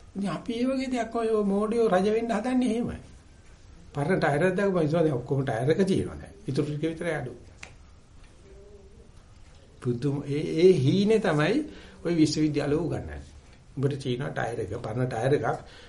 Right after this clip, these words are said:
මොකද්ද මනස ඕක ලෝන් එකක් ගාලා ගනිගු ඉතුරු කෑලි ටික. මම මාරු කරලා දෙනකො පස්සේ ටයර් එක. ඉතින් මේක හිතනවා ඇත්තට ඉන්න හොඳ ප්‍රොෆෙසර් කෙනෙක් කියන්නේ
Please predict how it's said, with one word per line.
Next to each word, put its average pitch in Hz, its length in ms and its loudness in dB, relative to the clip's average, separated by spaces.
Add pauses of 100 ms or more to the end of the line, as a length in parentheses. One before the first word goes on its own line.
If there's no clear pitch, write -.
(240)
මොකද්ද 123 340 -8
මනස 143 260 2
ඕක 113 240 0 (560)
ලෝන් 113 300 0
එකක් 127 120 2
ගාලා 120 240 2
ගනිගු 131 280 2
ඉතුරු 147 220 2
කෑලි 98 260 4
ටික. - 260 -10 (500)
මම 101 240 -2
මාරු 131 300 2
කරලා 160 180 8
දෙනකො 143 240 2
පස්සේ 123 220 0
ටයර් 139 240 2
එක. 139 100 2 (720)
ඉතින් 208 240 -4
මේක 214 280 -2
හිතනවා 185 340 -2
ඇත්තට 160 220 -6
ඉන්න 131 220 0
හොඳ 151 240 0
ප්‍රොෆෙසර් 139 340 0
කෙනෙක් 127 260 -2
කියන්නේ 107 360 -6